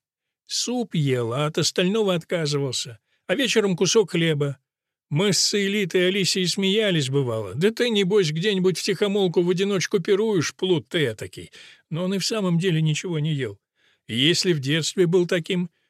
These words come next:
почему бы ему таким и не вырасти? «Ты смотрел большой стриптиз с Бриджит Бардо?» — сменил тему Вальехас. «Я вчера был в кино.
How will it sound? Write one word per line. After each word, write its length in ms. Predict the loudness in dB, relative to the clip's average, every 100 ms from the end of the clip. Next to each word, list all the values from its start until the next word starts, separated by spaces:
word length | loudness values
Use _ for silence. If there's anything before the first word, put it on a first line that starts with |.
| _
почему 360 | -10 -4 0 2
бы 140 | 4
ему 180 | 4 2
таким 400 | 0 0 2 4
и 20 |
не 140 | 6 4
вырасти? 560 | 2 0 -2 -6 -14 _ _ _ _ _
«Ты 160 | 0 2
смотрел 540 | 4 2 2 2 2 0 -6
большой 340 | 0 2 4 4
стриптиз 480 | 4 -2 2 2 2
с 40 |
Бриджит 380 | 2 2 2 2
Бардо?» — 400 | 0 0 -2 -6 _
сменил 360 | -2 2 4 4
тему 260 | 2 0
Вальехас. 580 | 2 0 0 -2 -6 -8 -10 -20 -20 0
«Я 140 | 0
вчера 260 | 2 2 4
был 140 | 2
в 80 | 2
кино. 300 | 0 0 -4